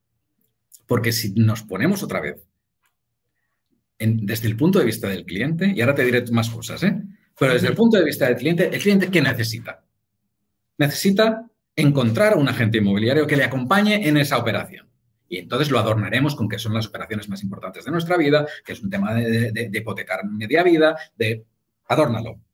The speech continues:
Speaker 1: Pero el usuario necesita eso. Necesita esa, esa, ese contacto,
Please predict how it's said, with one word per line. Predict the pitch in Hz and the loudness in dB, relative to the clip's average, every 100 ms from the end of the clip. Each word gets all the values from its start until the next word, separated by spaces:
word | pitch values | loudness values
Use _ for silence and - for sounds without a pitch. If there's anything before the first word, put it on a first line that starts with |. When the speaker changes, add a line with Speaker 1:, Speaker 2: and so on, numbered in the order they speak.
| _ | _
Speaker 1:
Pero | 139 135 131 | 2 2 2
el | 135 | -4
usuario | 120 156 208 220 - | 0 4 6 4 2
necesita | 117 123 - 120 - - | -4 -2 -2 -2 -6 -8
eso. | - - _ _ _ _ _ | -10 -16 _ _ _ _ _
Necesita | - 190 - 247 262 262 262 - _ _ _ _ _ _ | -14 -8 -2 2 2 0 -4 -14 _ _ _ _ _ _
esa, | 175 165 165 147 | 2 4 2 2
esa, | 147 147 135 - | 2 2 2 0
ese | 143 160 | -4 -4
contacto, | 135 117 - - | -2 -2 -4 -6